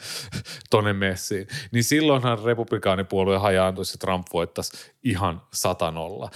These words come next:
Ja täl-, tästä on itse asiassa ihan hauska, ö, esimerkkitapaus vuodelta tuhat yhdeksänsataakaksitoista. Ö, silloin, ö, Teddy Roosevelt,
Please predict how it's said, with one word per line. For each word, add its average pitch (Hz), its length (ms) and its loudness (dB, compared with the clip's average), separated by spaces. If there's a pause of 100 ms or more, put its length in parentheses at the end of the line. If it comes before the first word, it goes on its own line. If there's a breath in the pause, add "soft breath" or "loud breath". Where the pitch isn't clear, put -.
(240 loud breath)
Ja 117 260 4 (200)
täl-, 160 280 4
tästä 165 300 4
on 170 140 2
itse 147 180 2
asiassa 143 220 4
ihan 139 100 0
hauska, 127 540 2 (140)
ö, 110 360 2 (100)
esimerkkitapaus 95 1080 0
vuodelta 98 300 0
tuhat - 300 -2
yhdeksänsataakaksitoista. 98 1300 0 (840)
Ö, 107 40 -6 (640 loud breath)
silloin, 143 580 4
ö, 113 340 6
Teddy 147 680 2
Roosevelt, 101 1000 2